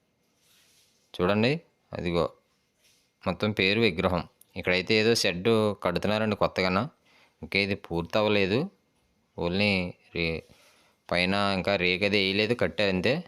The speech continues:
ఇది ధ్వజస్తంభం అండి. చూడండి, పైనుంచి మొత్తం కిందకి చాలా హైట్ ఉంది ఇది పొడవు. ఇది కూడా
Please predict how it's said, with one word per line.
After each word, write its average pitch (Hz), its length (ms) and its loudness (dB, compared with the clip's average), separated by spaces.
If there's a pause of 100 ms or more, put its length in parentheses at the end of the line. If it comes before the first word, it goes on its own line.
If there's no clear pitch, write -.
(840)
ఇది 95 220 0 (600)
ధ్వజస్తంభం 98 640 2
అండి. 101 180 2 (1000)
చూడండి, 98 280 -4 (100)
పైనుంచి 95 500 0
మొత్తం 101 380 0
కిందకి 95 400 0 (120)
చాలా 87 220 0
హైట్ 98 220 -2
ఉంది 101 180 2
ఇది 98 160 0 (720)
పొడవు. 92 280 2 (240)
ఇది 104 180 -2 (100)
కూడా 117 200 4